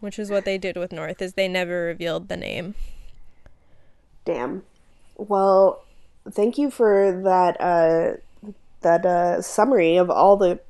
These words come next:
Speaker 2: crazy shit that's been happening in the last, like, month and a half
Speaker 1: Yeah.
Speaker 2: to this family.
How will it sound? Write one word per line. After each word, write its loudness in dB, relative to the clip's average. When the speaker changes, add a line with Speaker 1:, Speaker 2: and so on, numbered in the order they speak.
Speaker 2:
crazy 2
shit 2
that's 0
been -2
happening -2
in -2
the -2
last, -6
like, -6
month -6
and -6
a -8
half -10
Speaker 1:
Yeah. -14
Speaker 2:
to 0
this -2
family. -2